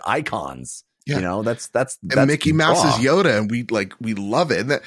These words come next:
Speaker 1: Yeah.
Speaker 2: and that's the reason why I didn't jive with three as much, 'cause it felt like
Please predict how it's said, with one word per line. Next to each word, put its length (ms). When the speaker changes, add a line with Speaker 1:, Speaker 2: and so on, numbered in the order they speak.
Speaker 1:
Yeah. 360
Speaker 2:
and 160
that's 260
the 80
reason 260
why 180
I 100
didn't 260
jive 360
with 160
three 380
as 180
much, 260
'cause 140
it 100
felt 200
like 260